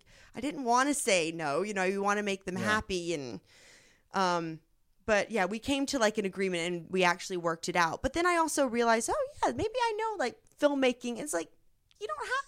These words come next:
Speaker 1: have, actually, you don't have to. I was, like, kinda walking through. I was like, "But I was here and there."
Speaker 2: Yeah, totally.
Speaker 1: <laughs> I
Speaker 2: No,
Speaker 1: don't
Speaker 2: this is
Speaker 1: know.
Speaker 2: valuable for an
Speaker 1: Yeah,
Speaker 2: actor.
Speaker 1: yeah.
Speaker 2: So have you seen what you look like in the game? Like, is that a trip to see?
Speaker 1: I have.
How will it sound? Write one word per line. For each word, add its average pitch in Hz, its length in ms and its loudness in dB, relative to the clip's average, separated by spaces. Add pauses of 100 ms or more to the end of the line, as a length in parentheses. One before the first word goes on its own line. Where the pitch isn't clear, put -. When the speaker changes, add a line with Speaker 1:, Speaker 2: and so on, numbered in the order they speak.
(100)
Speaker 1:
have, 370 120 4
actually, 440 260 -4
you 359 60 2
don't 349 160 0
have 359 160 -2
to. 247 340 -4
I 226 80 0
was, 240 140 -4
like, 247 100 -6
kinda 247 220 -2
walking 220 340 0
through. 240 140 -6
I - 20 -2
was 233 100 -4
like, 226 180 -10
"But - 180 -8
I 285 80 0
was 302 120 -6
here 381 300 -4
and 262 180 -6
there." 302 220 -6
Speaker 2:
Yeah, - 140 0
totally. 135 380 -2
Speaker 1:
<laughs> - 40 0
I - 40 2
Speaker 2:
No, - 80 2
Speaker 1:
don't - 80 0
Speaker 2:
this 165 100 0
is 185 60 4
Speaker 1:
know. 165 60 2
Speaker 2:
valuable 170 400 4
for 427 360 4
an - 40 8
Speaker 1:
Yeah, 539 120 12 (260)
Speaker 2:
actor. - 100 -8 (120)
Speaker 1:
yeah. 330 460 2 (200)
Speaker 2:
So - 160 -4
have 160 220 2
you 175 80 -4
seen 160 460 -2
what 131 220 2
you 123 120 -4
look 113 180 -6
like 143 240 2
in 120 80 -2
the 110 60 -4
game? 113 280 -4
Like, 139 140 -4
is 107 80 -8
that 110 160 -2
a 101 40 -10
trip - 320 -10
to 117 120 8
see? 104 380 0
Speaker 1:
I 214 80 6
have. 202 440 4